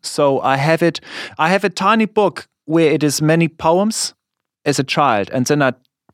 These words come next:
was taking these poems and making techno songs when I learned a very crappy software called E J, E J, which is E J A Y. It's terrible,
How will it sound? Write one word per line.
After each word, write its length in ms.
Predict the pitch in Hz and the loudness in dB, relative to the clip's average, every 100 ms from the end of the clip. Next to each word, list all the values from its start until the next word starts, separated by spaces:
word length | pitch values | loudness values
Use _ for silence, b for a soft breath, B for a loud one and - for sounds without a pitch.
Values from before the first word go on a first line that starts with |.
| - | -2
was 180 | 135 - | 0 0
taking 400 | 165 165 165 147 | 2 2 0 0
these 220 | 147 120 | 0 0
poems 420 | - 147 135 131 | 0 0 0 -2
and 100 | 120 | 0
making 340 | 117 117 120 | 2 2 -2
techno 360 | 104 131 - 117 | 0 -2 0 -2
songs 640 | - 110 98 87 - - - _ _ _ | 2 2 2 -2 -4 -6 -8 _ _ _
when 200 | - 120 | -4 0
I 80 | 117 | 2
learned 260 | 113 117 113 | 2 2 2
a 60 | 107 | 0
very 260 | 131 151 | 2 2
crappy 460 | 151 - 147 156 139 | 0 0 0 0 -2
software 680 | - 143 143 - 156 175 185 | 0 0 0 -2 0 2 0
called 240 | 151 139 - | 0 -2 -2
E 180 | 220 220 | 0 0
J, 380 | - 113 73 - - | 2 0 0 -6 -4
E 260 | 247 196 110 | 0 2 0
J, 640 | - 95 80 69 58 62 - B B B | 0 0 0 0 0 -2 -6 B B B
which 180 | 123 - | -2 0
is 200 | 117 - - | -2 -4 0
E 180 | 180 180 | 2 2
J 300 | - 170 156 - | 2 2 2 2
A 140 | 175 | 0
Y. 220 | 131 92 | 2 0
It's 180 | 143 - | 0 -2
terrible, 460 | - 202 117 113 | 0 2 2 2